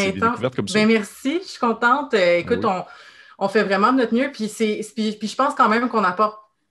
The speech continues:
Speaker 2: tu sais, de façon très modeste, je pense qu'on apporte quelque chose de différent, euh... à, à plusieurs égards. Donc, tant mieux si ça peut permettre. Puis aussi, ce qui est le fun, c'est que, euh, vous pouvez retourner dans nos... On a, on est souvent pas sur l'actualité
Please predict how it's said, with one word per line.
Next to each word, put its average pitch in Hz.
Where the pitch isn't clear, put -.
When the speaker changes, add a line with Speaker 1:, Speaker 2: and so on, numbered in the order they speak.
Speaker 2:
tu 233
sais, 226
de 208
façon 214
très 254
modeste, 226
je -
pense 233
qu'on 220
apporte 190
quelque 185
chose 208
de 202
différent, 180
euh... 156
à, 175
à 175
plusieurs 175
égards. 165
Donc, 170
tant 170
mieux 170
si 180
ça 165
peut 180
permettre. 170
Puis 220
aussi, 226
ce -
qui 214
est -
le 180
fun, 208
c'est 220
que, 170
euh, 160
vous 170
pouvez 208
retourner 208
dans 208
nos... 175
On 185
a, 202
on 202
est 208
souvent 269
pas 254
sur -
l'actualité 214